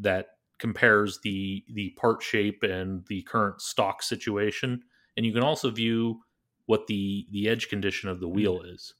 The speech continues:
Speaker 1: Like, if you have a formed radius on the wheel, is it still a nice smooth radius, or are you getting, like, a wear notch? Uh, and then, so on the wheel side, you have your part sitting on the three-axis stage. That's usually on the right.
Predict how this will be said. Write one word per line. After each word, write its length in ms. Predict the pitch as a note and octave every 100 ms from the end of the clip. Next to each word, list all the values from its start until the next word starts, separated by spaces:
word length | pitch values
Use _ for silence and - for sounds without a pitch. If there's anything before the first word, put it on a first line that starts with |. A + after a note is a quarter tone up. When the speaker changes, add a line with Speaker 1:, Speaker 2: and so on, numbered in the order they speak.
| _ -
Speaker 1:
Like, 220 | F#2+ F2+
if 80 | F#2+
you 100 | G2
have 120 | F2+
a 40 |
formed 400 | - A#2 A2+ G2+
radius 480 | G2+ G#2 G2+ G#2 -
on 140 | G2+
the 60 | F#2+
wheel, 520 | G2 A2 G#2+ G#2+ - _ _
is 140 | G#2+ G2
it 180 | G2 -
still 560 | - A#2 G#2+ G#2+ G2+ G#2 - - - _ -
a 40 |
nice 240 | G#2 G#2 -
smooth 320 | - G#2+ F#2
radius, 600 | G2+ C#3+ C#3 C#3 C3+ -
or 200 | G2 F#2
are 80 | F#2
you 120 | F#2
getting, 240 | G2 F#2+
like, 180 | F#2 F2+
a 40 | F#2+
wear 280 | G#2+ A#2+
notch? 560 | A#2+ A#2 A#2 A#2 - - _ _ _ _ _ _ _ _
Uh, 260 | G#2 F#2 F2 - _ _ - - _ -
and 220 | B2 A#2
then, 340 | A#2 A#2 A2+ - _ _ -
so 280 | - A#2+
on 140 | A2+ A2+
the 60 |
wheel 260 | G#2 D#3+ F3
side, 480 | - F#2+ F#2 A2 - -
you 100 | G#2+
have 100 | G2+
your 80 | G2
part 320 | - C3 -
sitting 400 | C3 A#2 G#2+ G#2+ _ -
on 140 | G2+
the 80 | F#2+
three-axis 560 | - A#2 G#2+ G2+ - -
stage. 460 | - G#2 G2+ G2
That's 240 | A2+ G#2 A2
usually 260 | G2 G#2+
on 120 | F#2+
the 80 | E2+
right. 320 | F#2 G#2 G#2+